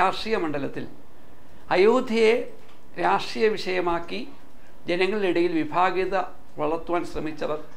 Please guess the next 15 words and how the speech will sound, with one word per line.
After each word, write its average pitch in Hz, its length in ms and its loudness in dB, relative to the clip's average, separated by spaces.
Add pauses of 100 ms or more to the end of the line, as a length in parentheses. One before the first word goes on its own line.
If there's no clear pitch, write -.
(580)
ആവർത്തിച്ച് 196 520 -2
പരാജയപ്പെടുന്നു. 147 680 -2 (1300)
വീണ്ടും 269 280 2 (680)
അയോധ്യ 214 360 4 (100)
വിഷയം 170 280 0 (840)
സുപ്രീം 226 340 0
കോടതിയുടെ 180 440 2 (180)
ഇന്നത്തെ 190 340 -2 (120)
ഇടപെടലിലൂടെ 156 720 0 (840)
ജനങ്ങളുടെ 170 400 2
ഇടയിൽ 151 280 0
ഒരിക്കൽ 139 320 -4
കൂടി 160 160 -2 (100)
ചർച്ചയ്ക്ക് 131 420 -6
അവസരമൊരുക്കിയിരിക്കുകയാണ്. 127 1000 -6